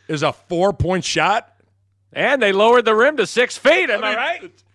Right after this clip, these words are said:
Speaker 1: I mean, come on. So we got, I mean, we didn't just
Speaker 2: Uh,
Speaker 1: kinda miss the undies. We way missed the undies. I think that it was two forty-nine. They had scored, like, almost three hundred points. It was like, yikes.
Speaker 2: You know what you never want to miss the undies?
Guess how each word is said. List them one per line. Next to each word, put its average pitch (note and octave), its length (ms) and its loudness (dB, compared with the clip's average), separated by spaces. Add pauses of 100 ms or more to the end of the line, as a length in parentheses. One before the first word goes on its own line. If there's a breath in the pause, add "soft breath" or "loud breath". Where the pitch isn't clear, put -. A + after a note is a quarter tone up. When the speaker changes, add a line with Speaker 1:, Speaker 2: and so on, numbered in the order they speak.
(240)
Speaker 1:
I - 40 -20
mean, A3 100 -6
come C4 160 -2
on. D4 200 2 (1080)
So D#3 240 -4
we D#3+ 120 -6
got, D#3 280 0
I C3+ 40 -6
mean, D3+ 140 -4
we E3+ 100 -4
didn't F#3 200 -2
just C3 320 -4
Speaker 2:
Uh, - 160 -20
Speaker 1:
kinda D#3+ 180 -4
miss F#3 260 -4
the F3+ 160 -8
undies. F#3+ 560 -6 (100)
We A#2+ 320 -8 (120)
way C3+ 400 -2
missed A2 340 -12
the G2 160 -12
undies. D2 440 -18 (160 soft breath)
I - 20 -20
think F3 160 -8
that F3 100 -4
it D#3+ 80 -6
was D3 140 -2
two G3+ 220 -4
forty-nine. E3+ 880 -2 (680)
They C#3+ 260 -6
had C#3+ 120 -6
scored, E3 200 -4
like, C#3 140 -4
almost C#3 300 -6
three D#3+ 180 -4
hundred C#3 260 -6
points. B2+ 380 -8
It A#2 40 -6
was G2 140 -10
like, F#2 220 -8
yikes. F#2 680 -12
Speaker 2:
You B2+ 140 -10
know C#3 180 -2
what E3 160 -2
you C#3 120 -6
never C#3 280 -4
want D#3+ 220 -4
to E3+ 80 -10
miss E3+ 200 -6
the E3+ 160 -2
undies? F3 420 -8